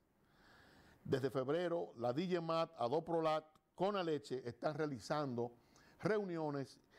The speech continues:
y también medidas de corrección para la mejor adecuación de las queserías. Se concluyó la socialización,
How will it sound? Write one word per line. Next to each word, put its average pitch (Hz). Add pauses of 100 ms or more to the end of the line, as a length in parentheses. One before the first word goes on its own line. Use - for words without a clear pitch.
(360)
y 208
también 156
medidas 151
de 135
corrección 139 (440)
para 131
la 127
mejor 131
adecuación 127
de 120
las 113
queserías. 92 (480)
Se -
concluyó 139 (460)
la 120
socialización, 135